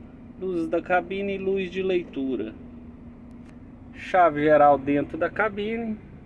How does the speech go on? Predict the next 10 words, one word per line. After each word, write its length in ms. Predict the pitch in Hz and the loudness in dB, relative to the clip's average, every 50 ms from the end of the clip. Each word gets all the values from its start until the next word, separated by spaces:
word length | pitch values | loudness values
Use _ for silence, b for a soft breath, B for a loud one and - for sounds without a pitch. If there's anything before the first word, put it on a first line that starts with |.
| - - - - B B B B B B B B B B B B - - - - | -20 -20 -20 -20 B B B B B B B B B B B B -20 -20 -20 -20
Show! 640 | - - - - 254 247 247 262 254 240 208 131 107 - - - - - - - - - - - - - - - - - - - - - - - - - - - - - - - - - - - - - - - - - - - - - - - - - - - - 131 | -18 -16 -8 -2 2 4 6 6 8 6 6 4 2 -2 -8 -18 -20 -20 -20 -20 -20 -20 -20 -20 -20 -20 -20 -20 -20 -20 -20 -20 -20 -20 -20 -20 -20 -20 -20 -20 -20 -20 -18 -18 -16 -12 -10 -10 -8 -8 -10 -10 -10 -12 -14 -14 -16 -20 -20 -20 -20 -20 -20 -16 -6 0
Ó, 180 | 120 117 127 | 2 4 4
encostinho 480 | 143 143 - 131 110 - - - 127 123 | 4 2 0 -2 -4 -2 -4 -4 -2 0
de 80 | 147 | 0
braço. 540 | 160 170 165 170 175 190 196 202 196 - - | 0 2 4 6 6 8 6 6 4 0 -6
Deixa 180 | - - - 147 | -10 -6 -4 -4
eu 40 | 123 | 0
ver 120 | 123 117 | 0 0
a 40 | 110 | 2
geladeira. 580 | 110 117 120 123 120 113 120 117 117 - - | 4 4 6 6 6 4 4 2 2 2 2